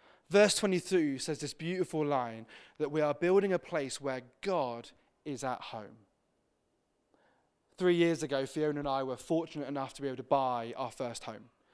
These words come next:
We had rented and rented and rented, and we managed to, um, pounder Fiona's dad enough to lend us the money.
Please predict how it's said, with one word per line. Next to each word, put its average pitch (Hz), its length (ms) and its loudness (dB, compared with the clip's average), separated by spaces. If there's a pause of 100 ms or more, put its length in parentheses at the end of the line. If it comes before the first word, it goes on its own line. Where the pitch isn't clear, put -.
(160)
We 127 80 -8
had 117 100 -10
rented 139 360 -4
and 127 80 -10
rented 131 300 -8
and 123 80 -10
rented, 123 340 -10
and 120 80 -12
we 123 80 -10
managed 135 360 -6
to, 123 160 -6 (360)
um, 117 440 -6 (1700)
pounder 143 520 -2
Fiona's 139 380 -4
dad 131 200 -4
enough 123 380 -6
to 127 100 -10
lend 127 260 -6
us 127 100 -10
the 139 100 -10
money. 113 320 -8